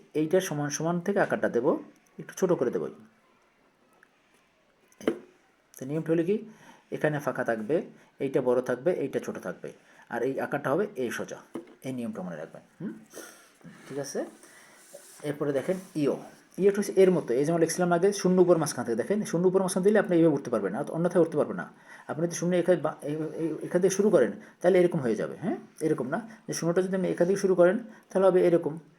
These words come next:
এই, এরকম কখনোই হবে না। তাহলে কী করতে হবে, শূন্য উপর মাঝখান দিতে হবে, এই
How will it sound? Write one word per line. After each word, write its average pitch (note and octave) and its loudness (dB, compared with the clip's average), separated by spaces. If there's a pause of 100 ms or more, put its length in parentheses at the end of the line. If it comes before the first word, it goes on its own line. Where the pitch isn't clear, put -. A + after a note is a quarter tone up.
(220)
এই, C#3+ -4 (720)
এরকম E3+ 0
কখনোই E3+ 0
হবে G2 -2
না। - -10
তাহলে D#3+ -4
কী E3+ -6
করতে F3+ -2
হবে, G#3+ -4
শূন্য F3+ 0
উপর F3 4
মাঝখান D3+ -2
দিতে B2 -4
হবে, G#2+ -2
এই F2 -4